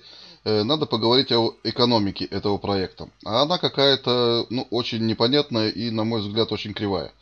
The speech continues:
Вот, пожалуйста, я появился на проекте. Чем мне заняться? Первоначальных занятий здесь нету, соответственно, у меня и нету денег.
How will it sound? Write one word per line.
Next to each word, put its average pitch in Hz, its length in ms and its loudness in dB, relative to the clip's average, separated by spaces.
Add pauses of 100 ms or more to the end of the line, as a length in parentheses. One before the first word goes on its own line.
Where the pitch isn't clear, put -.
(440)
Вот, 143 160 0
пожалуйста, 110 420 2
я 147 140 0
появился 127 500 0
на 113 120 -2
проекте. 95 520 -4 (400)
Чем 165 280 2
мне 135 160 2
заняться? 101 520 -2 (300)
Первоначальных 135 640 2
занятий 143 400 2
здесь 135 280 -2
нету, 92 400 -4
соответственно, 127 540 -4
у 110 40 0
меня 131 240 2
и 117 60 0
нету 117 240 -4
денег. 90 340 -6